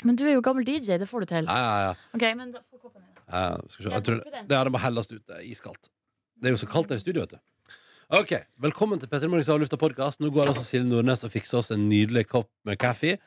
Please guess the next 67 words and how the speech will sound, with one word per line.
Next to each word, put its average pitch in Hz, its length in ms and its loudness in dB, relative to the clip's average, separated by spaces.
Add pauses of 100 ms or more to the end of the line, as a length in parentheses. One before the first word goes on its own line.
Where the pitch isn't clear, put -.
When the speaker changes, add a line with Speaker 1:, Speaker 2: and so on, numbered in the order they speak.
(520)
Speaker 2:
Eh, 107 400 2
fordi 110 320 0
at, 101 200 -2 (120)
eh, 98 320 2
doktor 104 320 -2
Jones, 143 280 0 (200)
eh, 107 160 0
tror - 220 0
jeg 113 100 2
han 117 80 2
måtte 113 160 -4
springe, 107 320 -2
så 107 80 -2
han 104 80 0
glemte 98 300 -2
også, 104 240 -6 (100)
jeg 95 80 -4
tror 107 140 -2
han 92 80 -4
glemte 95 260 -2
den 98 80 2
siste - 240 -8
kanna 92 300 -2
i - 20 0
dag. 110 140 0 (500)
Og 117 160 2
det 127 60 8
er - 20 6
jo 95 80 2
sånn 117 160 -2
at, - 160 -6
eh, 98 160 0
kaffeforbruket 87 640 -4
her 92 140 0
i - 20 -2
Petter 85 240 -4
Morgen 87 240 2
er 85 80 0
helt, - 240 -14
eh, 87 240 -2
enormt. 110 640 -2 (500)
Eh, 92 340 -4
men 202 380 4
berettiget, 165 480 4
synes 151 240 0
jeg, 104 160 0
må 143 160 0
jeg - 60 -2
få 180 80 2
lov 170 100 0
til 151 80 -2
å - 60 -6
si. 101 100 0 (160)
Fordi, 156 220 2 (100)
eh, 156 720 6
det, 151 140 0
jeg - 80 2
skal 170 100 2
ikke 165 80 6
ha - 80 -8
på 170 80 0
meg 156 80 2
at 131 80 -6
jeg 123 80 -8
drikker 135 160 -2
for 175 80 2
mye 139 160 0